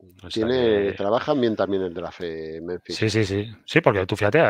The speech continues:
Speaker 1: eh, hace, mm, tres años, ¿no? Cu-, fue cuando
Speaker 2: Ujú.
Speaker 1: traspasaron a Marc Gasol. Hace tres, cuatro años, ¿puede ser?
Speaker 2: Sí,
Speaker 1: Ganó
Speaker 2: cuatro, más bien.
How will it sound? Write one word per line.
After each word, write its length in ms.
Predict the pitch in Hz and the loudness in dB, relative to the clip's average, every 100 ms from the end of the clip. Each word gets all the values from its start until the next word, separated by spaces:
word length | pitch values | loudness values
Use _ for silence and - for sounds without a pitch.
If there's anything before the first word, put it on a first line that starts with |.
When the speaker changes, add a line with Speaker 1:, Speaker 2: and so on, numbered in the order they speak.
| 101 | 2
Speaker 1:
eh, 480 | 95 95 95 92 90 | 0 -4 -6 -6 -6
hace, 680 | - - 120 117 117 113 107 - 110 | -6 -4 0 2 2 0 -4 -10 -20
mm, 360 | - 98 95 95 | -18 -16 -14 -6
tres 260 | - 110 135 | 0 2 2
años, 200 | 156 117 | 2 -2
¿no? 200 | 135 185 | -6 -6
Cu-, 180 | _ 104 | _ -6
fue 140 | 101 113 | -2 0
cuando 160 | 120 | 0
Speaker 2:
Ujú. 60 | 113 | 0
Speaker 1:
traspasaron 460 | 107 104 - 113 | -2 -2 0 0
a 140 | 110 107 | 2 2
Marc 160 | 110 | 2
Gasol. 300 | 107 - 175 - _ _ _ - _ _ _ _ - | 0 0 -2 -4 _ _ _ -20 _ _ _ _ -16
Hace 260 | 110 113 | -8 -8
tres, 280 | - - 110 | -6 -6 -4
cuatro 240 | - 110 | 0 2
años, 380 | 135 160 147 - _ _ _ _ _ _ _ | 0 0 -10 -18 _ _ _ _ _ _ _
¿puede 160 | 123 | -4
ser? 220 | - 165 _ _ _ _ _ _ _ _ _ _ _ _ _ | -4 -6 _ _ _ _ _ _ _ _ _ _ _ _ _
Speaker 2:
Sí, 360 | - 123 117 98 | -8 -4 -4 -4
Speaker 1:
Ganó 200 | 98 107 | -4 -2
Speaker 2:
cuatro, 320 | 117 107 85 | 0 -2 -2
más 180 | 90 85 | -6 -4
bien. 300 | 85 87 80 | -6 -6 -8